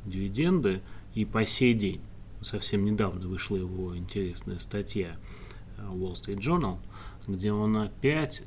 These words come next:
возвращается к тому, почему инвесторы любят дивиденды, рационально ли это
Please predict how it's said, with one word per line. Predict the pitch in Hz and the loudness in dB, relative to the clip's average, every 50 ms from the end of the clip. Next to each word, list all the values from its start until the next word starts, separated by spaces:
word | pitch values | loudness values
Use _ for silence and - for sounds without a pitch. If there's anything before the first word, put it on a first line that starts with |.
| - - | -10 -6
возвращается | - 107 110 98 101 104 104 101 - - - - 156 151 143 139 127 113 - - - 113 | -4 -2 -2 0 0 0 -2 -2 -2 -2 -2 -2 -2 0 0 0 0 0 0 -2 -2 -2
к | 101 - - | -4 -6 -6
тому, | - - 104 104 107 127 151 151 135 139 - - - - - - - - - - - - - - - - - - - | -4 -2 0 2 4 4 4 4 2 0 -2 -8 -10 -10 -10 -12 -12 -12 -12 -10 -10 -10 -10 -12 -12 -12 -12 -4 2
почему | - 117 - - - - 131 123 123 131 151 165 156 143 | 2 2 2 2 2 4 6 6 8 8 8 8 8 8
инвесторы | 127 120 113 104 110 120 120 107 - - - - - 104 92 95 95 95 95 - - - - - - - - - - | 8 8 8 8 8 8 8 6 4 0 -4 -4 -6 -6 -6 -6 -6 -6 -8 -8 -10 -12 -12 -12 -12 -12 -10 -4 0
любят | 110 104 110 110 101 95 110 107 101 | 2 4 6 4 4 4 2 2 2
дивиденды, | 104 117 120 127 139 135 131 143 147 151 156 156 156 170 175 - - - - - | 4 6 6 6 6 6 6 4 4 4 4 2 2 0 0 -2 -4 -10 -10 -6
рационально | - 110 110 101 - - - 117 110 107 104 101 95 92 98 107 113 123 127 | -2 -2 -2 0 0 2 4 6 6 6 6 4 2 2 4 4 4 6 4
ли | 123 131 139 | 4 4 4
это | 143 147 151 160 160 - 170 180 175 | 4 4 2 0 -2 -2 -2 -2 -2